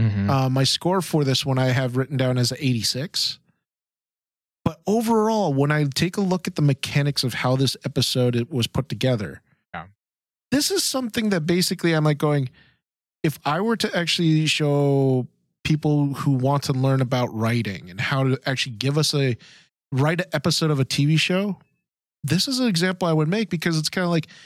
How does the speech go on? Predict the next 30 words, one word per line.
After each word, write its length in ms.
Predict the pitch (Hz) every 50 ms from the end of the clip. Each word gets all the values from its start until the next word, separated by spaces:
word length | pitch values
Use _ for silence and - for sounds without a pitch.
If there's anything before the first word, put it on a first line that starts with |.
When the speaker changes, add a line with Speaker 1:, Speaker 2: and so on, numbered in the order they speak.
| - _ _ -
Speaker 2:
you 80 | 139 147
have 140 | 156 151 143
twenty-seven 680 | - - 175 185 202 190 - - - 214 190 190 165
minutes 380 | 156 180 180 160 - - - -
to 120 | - 139 147
actually 240 | 143 - - - 139
give 200 | 131 143 147 143
me 160 | 147 147 143
a 60 | 135
story 600 | - - - 160 156 156 147 135 120 117 117 113 - - - - - _ _ _ _ _
that 240 | - 147 139 - -
will 140 | - 131 120
push 300 | - - - 151 - -
your 100 | 180 185
narrative 340 | 185 185 180 185 180 180 160
forward, 600 | - - 156 147 147 143 143 139 139 139 143 - - - - _ _ - -
give 160 | 143 151 147
me 140 | 170 175 165
two, 360 | 160 - - 180 175 160 160 - _ _ _ _ _ _ _ _ _ _ _ _ -
two, 300 | - - - 165 175 190
story 380 | - - - 170 160 170 170 160
A, 120 | 160 160
story 300 | 151 - - 165 160 165
B. 240 | 160 147 143 143 143
Don't 220 | 135 139 135 147
just 400 | 151 - 160 - - 165 147 131
give 180 | 135 156 156 151
me 140 | 156 156 147
one 420 | 135 123 131 135 143 151 151 147
story, 680 | 139 - - - 156 156 143 123 107 107 107 127 139